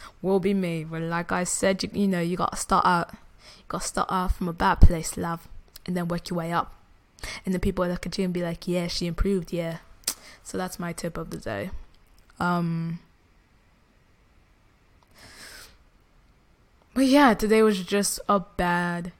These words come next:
day. I just, you know, coming back from the gas station, I was just thinking, like, "I don't wanna do this anymore. I don't wanna exist. What's the point?" I really don't have, I really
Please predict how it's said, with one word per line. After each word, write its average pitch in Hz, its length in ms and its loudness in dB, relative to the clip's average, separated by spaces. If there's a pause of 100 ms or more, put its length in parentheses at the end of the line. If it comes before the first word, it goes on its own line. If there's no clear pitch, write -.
(220)
day. 170 440 -4
I 175 180 0
just, 175 440 -2
you 180 180 -6
know, 170 280 -6
coming 185 340 -4
back 170 220 -6
from 175 120 -8
the 170 60 -6
gas 170 320 -6
station, 165 440 -8
I 160 60 -8
was 160 100 -10
just 160 160 -14
thinking, 170 280 -10
like, 160 240 -10
"I 175 140 -4
don't 175 160 -4
wanna 185 180 -4
do 196 180 -4
this 185 200 -4
anymore. 165 440 -8 (420)
I 180 120 -2
don't 175 140 -6
wanna 175 220 -4
exist. 175 460 -4 (280)
What's 175 400 -2
the - 100 -6
point?" 185 340 -4
I 247 160 6
really 202 600 -2 (160)
don't 190 420 -4
have, 175 520 -4 (880)
I 196 100 -2
really 180 440 0